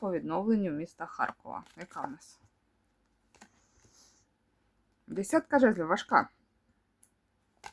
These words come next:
Приймають ці рішення.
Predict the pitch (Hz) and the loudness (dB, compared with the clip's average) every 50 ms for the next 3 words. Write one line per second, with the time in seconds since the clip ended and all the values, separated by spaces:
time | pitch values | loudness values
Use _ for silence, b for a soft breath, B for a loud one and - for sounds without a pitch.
0 | - _ _ _ _ _ _ _ _ _ _ _ _ _ _ _ _ _ _ _ | -20 _ _ _ _ _ _ _ _ _ _ _ _ _ _ _ _ _ _ _
1 | _ _ _ _ _ _ _ _ _ _ _ - - - - - 214 247 247 254 | _ _ _ _ _ _ _ _ _ _ _ -20 -20 -20 -4 2 4 8 10 10
2 | 220 175 170 - - 175 156 147 143 - - - - - - | 10 10 8 4 -4 -8 -8 -8 -10 -10 -12 -10 -10 -10 -12